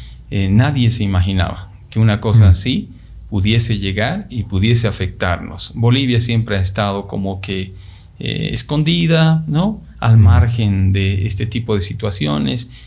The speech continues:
Speaker 1: Hemos visto los problemas con el ébola en el África, hemos
Speaker 2: Por ejemplo,
Speaker 1: escuchado
Speaker 2: sí.
Speaker 1: de terremotos, de huracanes, eh, de volcanes, pero Bolivia, ¿no?
Speaker 2: Claro.
Speaker 1: Hemos estado tranquilos aquí.
Speaker 2: Sí, sí.
Speaker 1: Y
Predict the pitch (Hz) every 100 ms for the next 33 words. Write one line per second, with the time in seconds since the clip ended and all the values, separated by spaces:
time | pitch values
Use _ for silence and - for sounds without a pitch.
0 | - 101 101 98 101 104 95 104 98 95
1 | 101 98 98 95 95 92 90 107 101 98
2 | 98 98 98 95 117 117 - 117 107 98
3 | 101 - - - 95 92 95 92 123 113
4 | 113 101 113 104 101 92 90 - - 87
5 | 85 101 117 120 113 107 98 87 87 82
6 | - 110 120 120 92 92 - - - -
7 | - 92 85 92 90 87 92 92 117 117
8 | 135 113 92 95 - 131 139 131 175 247
9 | 220 208 202 - - - - 196 240 -
10 | - - 254 254 202 175 151 131 120 101
11 | 95 175 131 - - - - 117 107 92
12 | 95 - 131 123 117 117